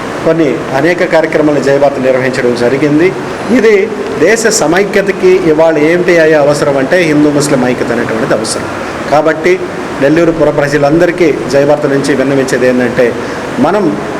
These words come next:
సోదరులాగా కలిసిమెలిసి, భారతీయులుగా కలిసిమెలిసి ఉన్నాం. నీ మతం వేరు, నా మతం వేరు అయినప్పటికీ మన భారతీయులు. కాబట్టి మనం అందరం కలిసి ఈ దేశంలో సమైక్యంగా ముందుకు సాగాలంటే హిందూ ముస్లిం ఐక్యత అవసరం అనేటువంటిది తెలియజెప్తూ,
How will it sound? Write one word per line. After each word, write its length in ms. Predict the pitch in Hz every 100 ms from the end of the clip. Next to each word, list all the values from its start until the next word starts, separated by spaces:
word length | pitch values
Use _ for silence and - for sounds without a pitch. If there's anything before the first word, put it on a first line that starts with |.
| - - - - - - -
సోదరులాగా 640 | 185 208 202 196 175 175 151 131 -
కలిసిమెలిసి, 680 | 147 180 190 170 160 160 156 117 - - 143
భారతీయులుగా 540 | 151 156 165 156 151 143
కలిసిమెలిసి 500 | 135 131 135 131 135 127
ఉన్నాం. 200 | 135 123 - - -
నీ 80 | 196 156
మతం 220 | 156 185 175
వేరు, 200 | 170 165
నా 60 | 147 143
మతం 220 | 139 147 131
వేరు 200 | 139 107 - - -
అయినప్పటికీ 420 | 139 160 160 190 208
మన 80 | 165 151 147
భారతీయులు. 480 | 170 - 156 117 - - - - -
కాబట్టి 300 | 135 139 139
మనం 120 | 135 139
అందరం 240 | 165 202 185 160
కలిసి 320 | 196 208 202 143 - - - - 147
ఈ 20 | 147
దేశంలో 320 | 170 - 156 143
సమైక్యంగా 460 | 151 175 170 175 160
ముందుకు 220 | 151 175 160
సాగాలంటే 460 | 160 151 151 143 147 131
హిందూ 160 | 143 143
ముస్లిం 220 | 139 - 131 127
ఐక్యత 220 | - 120 120
అవసరం 340 | 151 165 143 113 - - - - - - -
అనేటువంటిది 480 | 143 139 135 - 131
తెలియజెప్తూ, 480 | 131 135 127 -